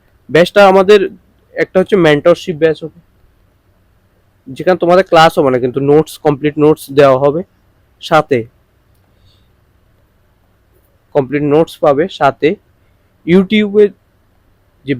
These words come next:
বেস্ট ভিডিও, যে, যেটা পরে তুমি ক-, আমি যে নোটসগুলো দেবো, ওই নোটসগুলো কমপ্লিট করতে পারবে, এর লিঙ্কও প্রোভাইড করা হবে, ঠিক আছে? যেখানে আমরা A to Z সিলেবাস কভার আপ করবো। তো তোমাদের এটা আলাদা ভিডিওর মাধ্যমে আমি জানিয়ে দেবো,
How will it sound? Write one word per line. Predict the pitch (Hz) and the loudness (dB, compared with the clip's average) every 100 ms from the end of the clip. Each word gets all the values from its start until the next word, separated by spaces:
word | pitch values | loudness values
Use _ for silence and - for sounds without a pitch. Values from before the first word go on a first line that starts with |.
| 131 | 2
বেস্ট | 175 - - - _ _ _ _ _ _ 143 | 2 2 -8 -20 _ _ _ _ _ _ -2
ভিডিও, | 165 147 139 123 | 0 0 -2 -2
যে, | 135 120 | -2 -2
যেটা | 131 147 139 | -2 -2 0
পরে | 147 147 | 0 -2
তুমি | 151 - | -6 -8
ক-, | 156 _ _ _ - | -10 _ _ _ -8
আমি | 139 147 | -4 -2
যে | 151 156 | 0 2
নোটসগুলো | 143 147 147 160 139 | 2 0 -2 -2 -2
দেবো, | 123 | -4
ওই | 131 | -4
নোটসগুলো | 131 127 139 135 135 | -4 -8 -8 -8 -8
কমপ্লিট | 123 135 - | -10 -10 -8
করতে | 143 135 123 | -8 -6 -4
পারবে, | 117 147 _ _ - | -6 -8 _ _ -4
এর | 139 151 | -2 -2
লিঙ্কও | 143 156 - 160 214 _ | -4 -4 0 -2 -2 _
প্রোভাইড | 143 135 135 - | -4 0 0 -2
করা | 120 117 104 | -6 -6 -6
হবে, | 110 107 | -12 -12
ঠিক | 170 180 | -6 -6
আছে? | 120 104 _ _ | -8 -20 _ _
যেখানে | 147 156 156 | -6 -4 -4
আমরা | 151 180 - 151 | -4 -4 -6 -2
A | 156 - | -2 -2
to | 185 165 - | -4 -4 -2
Z | 180 160 - | -2 -2 -6
সিলেবাস | 143 135 151 - _ _ _ _ - | -4 0 0 -2 _ _ _ _ -2
কভার | 143 147 147 | 2 4 2
আপ | - | 0
করবো। | 131 127 - _ _ | -8 -8 -12 _ _
তো | 160 160 | -14 -4
তোমাদের | 170 175 170 | 0 2 2
এটা | 180 | 4
আলাদা | 147 151 165 156 | 4 2 0 -2
ভিডিওর | 135 131 131 | -4 -2 -2
মাধ্যমে | 120 220 | -4 -8
আমি | 214 135 | -6 -2
জানিয়ে | 127 117 110 | -2 -2 -6
দেবো, | 110 | -8